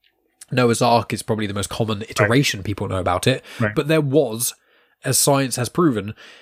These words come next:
Speaker 1: there, or all but proven, uh, there is, there was a giant flood that destroyed a lot of life on Earth some thousands of years ago, and, you know, Christians and Catholics believe it was because it was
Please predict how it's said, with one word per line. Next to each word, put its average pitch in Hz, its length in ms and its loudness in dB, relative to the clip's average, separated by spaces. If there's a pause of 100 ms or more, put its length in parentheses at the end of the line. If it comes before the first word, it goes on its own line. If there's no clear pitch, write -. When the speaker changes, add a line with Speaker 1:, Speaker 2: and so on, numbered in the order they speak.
(240)
Speaker 1:
there, 123 320 4
or 117 200 2
all 139 200 6
but 123 240 0
proven, 101 340 -2 (360)
uh, 127 280 -2
there 131 360 2
is, 131 280 2 (140)
there 139 80 -2
was 131 120 0
a 131 60 2
giant 147 400 0
flood 104 380 -4 (260)
that 127 80 -4
destroyed 123 500 2
a 113 60 -2
lot 123 300 2
of 131 80 6
life 127 260 4
on 123 100 0
Earth 107 360 -4 (180)
some 120 520 0 (100)
thousands 127 420 2
of 120 80 -2
years 101 180 0
ago, 107 360 -4 (480)
and, 113 380 0 (320)
you 131 120 -4
know, 113 160 2
Christians 127 480 2
and 113 100 -2
Catholics 117 400 -2
believe 107 320 0
it 101 40 -4
was 101 100 -8
because 104 420 0
it - 100 -8
was 92 140 -4